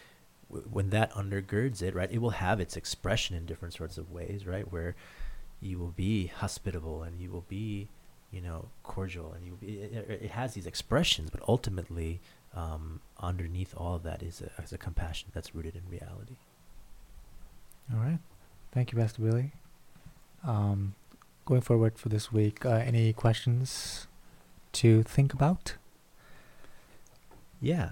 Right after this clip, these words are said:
Speaker 1: um, a few here. So first, we talked a lot about compassion. So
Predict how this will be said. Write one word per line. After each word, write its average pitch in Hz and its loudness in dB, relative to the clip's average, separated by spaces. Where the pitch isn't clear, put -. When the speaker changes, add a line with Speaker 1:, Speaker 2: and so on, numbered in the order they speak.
Speaker 1:
um, 95 2
a - -16
few 131 2
here. 98 0
So 95 2
first, 135 0
we - -10
talked 95 -2
a 101 2
lot 90 6
about 85 4
compassion. 85 0
So 87 2